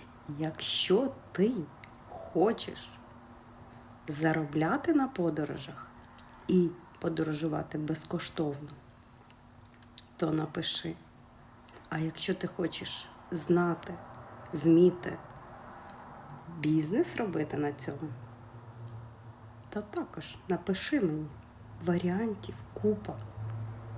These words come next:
Ти до своєї мрії. Знаєш, як прикольно? Просто подорожувати, і знімати це, і робити треш-контент,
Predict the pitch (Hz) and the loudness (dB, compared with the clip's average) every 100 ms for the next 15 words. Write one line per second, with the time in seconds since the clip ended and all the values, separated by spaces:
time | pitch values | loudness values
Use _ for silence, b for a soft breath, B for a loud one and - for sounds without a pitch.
0 | - - 247 196 - - 151 156 156 156 | -10 0 2 2 0 0 0 2 2 2
1 | 156 165 180 151 165 - - - - - | 4 6 4 4 -4 -10 -14 -14 -8 -4
2 | 160 226 311 330 - 208 - 185 165 165 | 2 2 4 2 2 -2 2 4 4 2
3 | - - - - - 349 - - - - | -4 -14 -14 -12 2 4 4 -2 -10 -12
4 | - - 165 156 156 143 147 143 185 - | -10 -2 0 2 0 -2 -2 -2 -4 -6
5 | - - - - - - - - - 226 | -12 -12 -14 -16 -16 -16 -16 -16 -4 4
6 | 202 208 190 170 156 214 - 185 - - | 8 12 12 10 6 0 -6 -12 -12 -18
7 | - - - 160 165 - - - - - | -18 -4 -2 0 -2 -8 -16 -16 -18 0
8 | 294 285 277 262 269 247 - 247 - - | 4 4 4 4 4 2 2 2 0 2
9 | 240 233 - 311 302 | 2 4 4 6 6